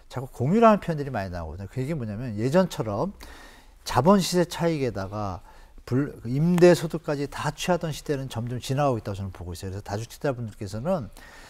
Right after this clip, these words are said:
자산 관리에 있어서 무리하게 가져가실 필요보다는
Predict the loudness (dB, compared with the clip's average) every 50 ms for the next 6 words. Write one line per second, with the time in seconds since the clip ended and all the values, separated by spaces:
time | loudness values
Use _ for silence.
0 | -20 -20 -12 -2 0 0 4 4 4 4 4 4 4 4 0 -2 -6 -8 -8 -6
1 | -4 -4 -4 -2 -2 0 0 0 0 0 0 0 -2 -4 -4 -4 -4 -4 -6 -6
2 | -4 -2 -4 -4 -6 -8 -8 -4 -4 -4 -4 -4 -6 -6 -6 -6 -6 -6 -8